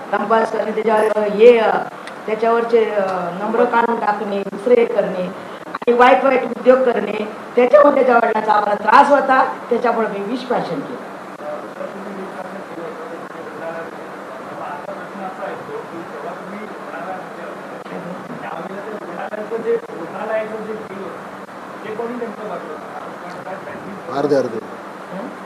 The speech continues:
Speaker 2: बिल होतं ते कोणी भरलं? आता ती जर अनकॉन्शियस होती, तिला कसं माहिती?
Speaker 1: मला काय माहिती? मला काहीच माहित नाही याच्यातलं. बहात्तर लाख घेऊन गेलेला माणूस आहे, त्यांनी बिल भरलं की नाही भरलं, मला काय त्याच्यात माहिती असते?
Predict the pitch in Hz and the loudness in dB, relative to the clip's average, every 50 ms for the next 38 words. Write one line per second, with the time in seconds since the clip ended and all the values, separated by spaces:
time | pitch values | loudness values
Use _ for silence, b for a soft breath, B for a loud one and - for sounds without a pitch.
0 | - - - - - - - - - - - - - 214 226 226 226 226 233 240 | -14 -14 -14 -14 -14 -14 -14 -12 -12 -12 -8 -8 -6 -4 -2 -2 -2 -2 -4 -8
1 | 240 - 247 - - 208 202 202 185 - - 123 143 180 196 190 180 170 170 160 | -8 -8 -8 -8 -8 -10 -10 -10 -10 -10 -4 6 8 10 10 10 10 8 6 2
2 | 180 175 214 220 214 190 165 147 139 139 139 165 151 - 202 196 190 208 202 185 | 2 6 8 8 8 10 8 6 6 4 2 -2 -2 2 4 8 10 10 12 12
3 | 185 202 202 208 214 214 214 247 220 - 170 151 143 - - 180 190 185 214 196 | 10 10 8 6 6 6 6 4 4 4 2 0 0 4 6 6 8 8 8 6
4 | - 175 151 147 135 - - - - - 220 180 156 151 147 147 - - - 151 | 6 4 4 4 2 2 0 -2 -2 0 -2 -2 -4 -6 -8 -8 -10 -12 -10 -8
5 | 175 202 233 240 254 269 294 285 285 294 262 233 - - 196 190 165 - - 170 | -4 -2 -2 2 4 4 4 4 4 4 4 4 4 4 -2 -4 -4 -4 -4 -6
6 | 151 - - - 269 262 - - - - - - - - - - - - - - | -8 -8 -8 -10 -10 -10 -10 -12 -12 -12 -12 -14 -12 -12 -14 -14 -14 -14 -14 -14
7 | - - - - - - - - - - 247 294 311 311 330 320 302 302 311 311 | -14 -14 -12 -12 -12 -12 -12 -4 2 6 8 8 8 8 8 8 10 10 10 10
8 | 302 285 269 262 254 262 254 262 269 269 262 269 269 277 285 269 - 220 190 196 | 10 8 6 8 8 8 6 8 8 8 8 8 8 8 6 4 4 0 -2 0
9 | 196 226 247 254 - 262 277 277 233 202 196 196 196 196 220 247 262 277 285 269 | 2 2 2 2 2 2 2 4 4 4 4 4 0 2 4 4 6 8 8 8
10 | 220 190 165 170 160 196 214 262 277 269 285 311 330 330 277 233 214 208 208 175 | 8 6 2 2 0 2 2 2 2 4 4 4 4 4 4 2 0 -2 -4 -4
11 | 170 170 170 - 185 170 165 165 - - | -4 -4 -4 -4 -4 -4 -4 -4 -6 -10